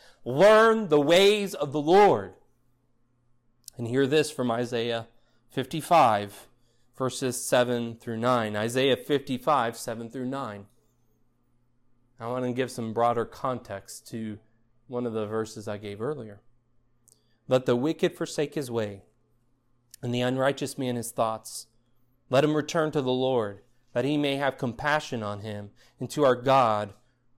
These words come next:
for he will abundantly pardon. For my thoughts are not your thoughts, neither are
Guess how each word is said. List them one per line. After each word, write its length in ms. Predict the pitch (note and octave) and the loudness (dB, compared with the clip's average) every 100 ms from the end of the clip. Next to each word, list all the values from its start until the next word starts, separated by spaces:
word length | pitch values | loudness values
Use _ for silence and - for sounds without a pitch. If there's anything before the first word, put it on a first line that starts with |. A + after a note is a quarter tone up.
| _ | _
for 120 | A#2+ | -12
he 140 | F#3+ | -10
will 240 | E3+ C3+ B2 | -6 -4 -2
abundantly 480 | - C3 C3 B2 | -2 -4 -6 -10
pardon. 480 | A2 - A2+ G#2 G2 G2 _ _ _ _ _ _ _ _ _ _ _ _ _ _ | -16 -8 -8 -8 -12 -20 _ _ _ _ _ _ _ _ _ _ _ _ _ _
For 140 | A#2 | -6
my 200 | G#2+ B2+ | -4 -6
thoughts 380 | C3+ A#2+ A2 - | -4 -4 -4 -8
are 60 | |
not 320 | A2 A2+ C3+ - | -10 -8 -8 -14
your 80 | |
thoughts, 540 | G#2+ G#2+ G2 - - - _ _ _ _ _ _ _ - | -14 -14 -14 -16 -20 -20 _ _ _ _ _ _ _ -6
neither 420 | A#2 C3 C#3 C3 | 0 0 0 -4
are 400 | A#2+ A#2 A#2 A#2 | -2 -4 -4 -8